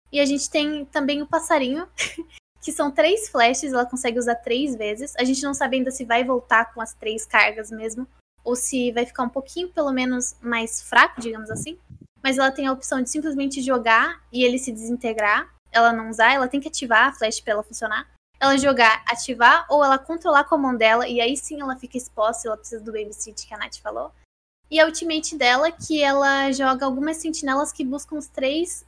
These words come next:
inimigos mais próximos do, do ponto que você soltou sua ultimate. E o que acontece com os alvos é que eles, é, são stunados com um efeito muito parecido à paranoia que o homem dá.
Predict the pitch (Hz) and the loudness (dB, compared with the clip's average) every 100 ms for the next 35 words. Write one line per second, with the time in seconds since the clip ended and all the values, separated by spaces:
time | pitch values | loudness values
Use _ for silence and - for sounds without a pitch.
0 | - 285 294 269 285 269 269 269 - 233 | -8 -6 -4 -4 -6 -6 -6 -6 -2 2
1 | 226 226 247 247 247 - _ _ _ 220 | 2 0 -6 -6 -8 -14 _ _ _ -6
2 | 240 247 247 240 240 233 233 233 233 226 | -2 0 2 2 0 -2 -4 -4 -6 -6
3 | 226 220 240 262 _ - 247 262 269 269 | -10 -16 -20 -20 _ -10 -6 -2 -2 -2
4 | - 269 277 277 277 277 269 269 277 - | -6 -6 -6 -8 -8 -6 -6 -6 -8 -8
5 | 320 - - - - _ _ _ _ - | -6 -8 -12 -16 -20 _ _ _ _ -6
6 | 240 247 247 254 262 320 302 285 262 - | -2 0 2 0 0 -2 -2 -2 -4 -4
7 | - 262 233 220 214 294 262 220 - 247 | -4 -4 -2 2 4 4 2 -6 -6 -6
8 | - 254 262 - - _ _ - 233 240 | -2 -2 -2 -8 -18 _ _ -6 -2 0
9 | 233 233 233 - 269 262 262 254 254 254 | 0 0 -2 -4 -2 -2 -2 -2 -4 -8
10 | - 262 262 269 - 285 285 277 285 277 | 0 2 2 0 -6 -6 -4 -6 -6 -6
11 | 311 - 285 285 254 277 285 285 269 247 | -4 -2 -4 -4 -6 -6 -2 0 0 0
12 | 233 226 240 220 214 226 - | -2 -4 -8 -10 -12 -18 -18